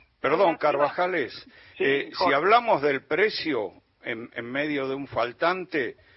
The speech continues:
Speaker 1: hay que pensar entonces que el, hay una presión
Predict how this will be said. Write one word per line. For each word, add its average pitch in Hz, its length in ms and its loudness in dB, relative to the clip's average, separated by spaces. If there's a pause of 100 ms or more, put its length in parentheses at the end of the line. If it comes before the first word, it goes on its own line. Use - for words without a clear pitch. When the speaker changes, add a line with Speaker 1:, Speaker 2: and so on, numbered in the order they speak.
(200)
Speaker 1:
hay 139 200 -4
que 147 120 -4
pensar 143 460 -2
entonces 143 640 -4
que 131 320 -2 (340)
el, 127 380 -6 (200)
hay 135 220 -2
una 135 240 -2
presión 135 720 -4